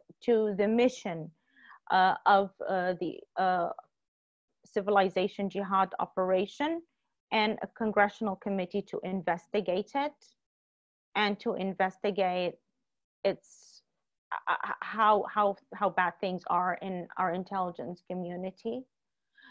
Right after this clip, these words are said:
And, uh, I believe, uh, the third thing that we can do is educate the public. Every single law en-, every single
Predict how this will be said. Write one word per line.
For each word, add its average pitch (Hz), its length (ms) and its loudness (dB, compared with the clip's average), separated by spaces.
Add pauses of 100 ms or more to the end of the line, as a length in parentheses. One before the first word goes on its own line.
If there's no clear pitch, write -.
(260)
And, 214 400 0
uh, 233 320 6 (120)
I 294 160 4
believe, 262 480 0 (100)
uh, 240 440 6 (680)
the 240 140 4
third 330 340 4
thing 285 220 2
that 262 140 4
we 233 160 -2
can 226 300 0
do 214 480 0
is 233 300 4 (180)
educate 233 560 0
the 226 60 0
public. 302 540 0 (580)
Every 285 400 6
single 247 480 2
law 240 220 4
en-, 254 160 2 (220)
every 339 280 2
single 285 460 0